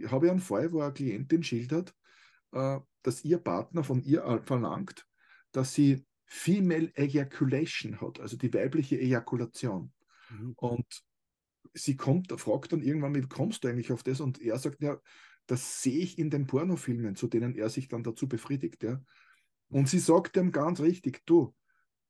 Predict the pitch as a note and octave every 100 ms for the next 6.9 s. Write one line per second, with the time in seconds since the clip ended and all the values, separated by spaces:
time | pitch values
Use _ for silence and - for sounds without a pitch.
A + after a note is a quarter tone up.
0 | _ - _ - C#3+ C3+ G3 F#3 - A#2+
1 | D#3+ F3 E3+ - D3+ D3 C3+ B2+ F#3 -
2 | D3+ C3+ B2 A2+ A2+ A2 F#2+ - D3+ F3
3 | C3+ C#3+ D3 - E3 E3+ - _ _ -
4 | _ - C3 C#3 E3 C3+ C3+ E3 B2+ B2+
5 | E3+ E3 D#3 D3 D3+ - F3+ F#3 D3 C#3+
6 | A#2+ E3 - - A3 C4 F3+ A#2 G2